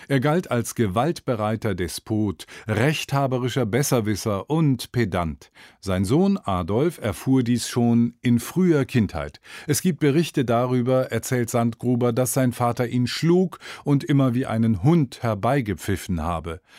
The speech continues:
Alois Hitler wurde achtzehnhundertsiebenunddreißig in Österreich unehelich geboren und hieß eigentlich Schickelgruber.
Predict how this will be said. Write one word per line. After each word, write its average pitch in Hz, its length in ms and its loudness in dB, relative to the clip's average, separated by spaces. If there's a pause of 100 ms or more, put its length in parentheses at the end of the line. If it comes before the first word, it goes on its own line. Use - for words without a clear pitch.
(180)
Alois 160 440 2
Hitler 143 480 0
wurde 135 480 -2
achtzehnhundertsiebenunddreißig 120 1600 -2
in 123 300 0
Österreich 131 760 0
unehelich 135 760 0
geboren 143 680 0 (360)
und 143 180 2
hieß 139 300 -2 (260)
eigentlich 113 1000 -2 (200)
Schickelgruber. 92 1000 -2